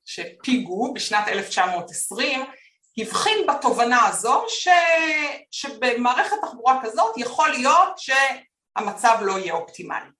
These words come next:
אמ, מאה ש-, אה, הרבה שנים לאחר מכן, כמה עשרות שנים טובות לאחר מכן, כשנכנס, נכנ-, נכנס מדעי המחשב,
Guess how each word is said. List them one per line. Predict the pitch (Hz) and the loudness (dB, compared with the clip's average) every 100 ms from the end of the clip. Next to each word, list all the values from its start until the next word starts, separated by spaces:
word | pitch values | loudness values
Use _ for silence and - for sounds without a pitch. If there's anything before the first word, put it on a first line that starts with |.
| _ _ _ _ _ _ - | _ _ _ _ _ _ -6
אמ, | 185 180 175 175 175 175 180 - | 0 2 2 -2 -4 -8 -8 -4
מאה | 208 302 - | 2 4 2
ש-, | - | 0
אה, | 254 190 190 | 0 0 0
הרבה | 175 233 - | 0 0 0
שנים | 349 240 233 | 0 0 0
לאחר | 208 175 - 180 170 | 2 0 0 0 -2
מכן, | 165 - 208 - - | -10 -6 -4 -4 -4
כמה | 214 196 | -2 -2
עשרות | - 196 202 | -4 -8 -10
שנים | 190 190 185 | -10 -12 -12
טובות | 170 175 175 | -8 -6 -4
לאחר | 151 - 165 | -4 -2 -4
מכן, | 202 285 311 - | -4 -4 -4 -4
כשנכנס, | - 269 269 233 185 180 185 190 - 202 226 - 196 | 0 2 4 2 -2 -6 -12 -12 -6 0 0 -2 -10
נכנ-, | - 214 202 | -12 -12 -14
נכנס | 190 - 226 233 | -12 -2 -2 0
מדעי | 185 185 | -2 2
המחשב, | 208 214 - - 220 | 2 2 0 2 0